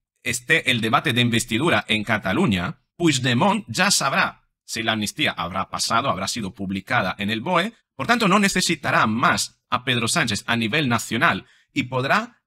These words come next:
extorsionarle precisamente con lo contrario, en el sentido de que, por un lado, podrá decir, "Yo he obtenido la amnistía, la amnistía se ha aprobado, ya es ley,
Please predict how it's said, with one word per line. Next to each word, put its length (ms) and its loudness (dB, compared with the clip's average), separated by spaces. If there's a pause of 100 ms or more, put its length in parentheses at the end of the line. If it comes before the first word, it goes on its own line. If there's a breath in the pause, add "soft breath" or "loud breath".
(100)
extorsionarle 1300 0
precisamente 580 -4
con 100 -2
lo 100 0
contrario, 600 -4 (100)
en 100 -2
el 60 2
sentido 300 0
de 120 0
que, 320 -4 (580)
por 120 -4
un 80 0
lado, 220 2
podrá 200 0
decir, 320 -4 (220 soft breath)
"Yo 140 -2
he 40 2
obtenido 640 -2 (160)
la 160 -4
amnistía, 460 -4
la 80 0
amnistía 520 -2 (280 soft breath)
se 300 -4
ha 140 0
aprobado, 680 -2 (120)
ya 400 -2
es 180 -4
ley, 340 -4